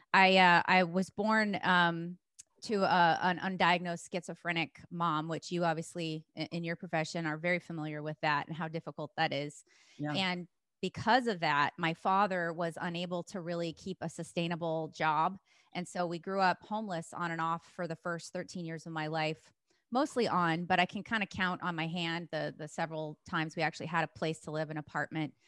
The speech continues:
Speaker 1: Um, if my mom would sort of have a moment of peace, we, my grandparents could help us get into a place. And, but it typically wasn't, we had a few nice places, but most of the time it wasn't great. And it was really like feast or famine. It was inconsistent. And so growing up that way really instilled in me,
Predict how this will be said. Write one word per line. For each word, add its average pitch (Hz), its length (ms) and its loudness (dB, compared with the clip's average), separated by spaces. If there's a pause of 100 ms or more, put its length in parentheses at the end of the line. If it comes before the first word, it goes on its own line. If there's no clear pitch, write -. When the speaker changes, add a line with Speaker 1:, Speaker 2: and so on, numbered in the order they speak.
(340)
Speaker 1:
Um, 160 240 0
if 160 120 -6
my 165 120 0
mom 160 260 -2
would 160 140 -4
sort 160 180 -4
of 147 60 -6
have 151 180 -2
a 147 40 -2 (140)
moment 156 220 0
of 151 140 -2 (360)
peace, 175 400 -6
we, 160 200 -6 (200)
my 160 160 -4 (180)
grandparents 160 460 -2
could 151 100 -8
help 160 180 -4
us 156 80 -8
get - 160 -2
into 160 160 -8
a 160 40 -4
place. 151 400 -4
And, 151 200 -6 (280)
but 180 100 0
it 185 100 -6
typically 226 440 0
wasn't, 180 400 0 (260)
we 240 60 8
had 247 80 10
a - 160 0
few 226 120 2
nice 233 240 2
places, 247 440 -2
but 185 160 0
most 190 260 -2
of 214 60 -8
the 202 60 -2
time 185 260 -2
it 165 80 -2
wasn't 175 320 0
great. 151 400 0 (120)
And 175 280 -2
it 156 80 -6
was 170 140 -6
really 185 220 -2
like 160 220 0
feast 180 240 -4
or 170 80 -6
famine. 151 360 -2
It 143 60 -2
was 151 160 -8 (100)
inconsistent. 156 680 -6 (800)
And 185 280 -2
so 196 280 0
growing 208 320 0
up 220 160 2
that 190 200 4
way 175 280 0
really 185 340 -4
instilled 185 520 -6
in 175 160 -4
me, 165 360 -6